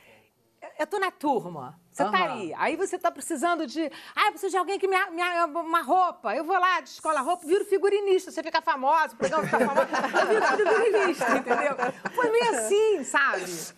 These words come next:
Speaker 1: Eu já trabalhava com o Evandro, o Barreto era mari-,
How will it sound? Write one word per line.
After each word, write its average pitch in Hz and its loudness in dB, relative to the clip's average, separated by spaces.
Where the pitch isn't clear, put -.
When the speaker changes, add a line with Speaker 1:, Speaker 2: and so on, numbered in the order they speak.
Speaker 1:
Eu 330 -8
já 415 0
trabalhava 370 2
com 269 -8
o 269 0
Evandro, 269 2
o - -2
Barreto 294 0
era 262 -4
mari-, 254 -2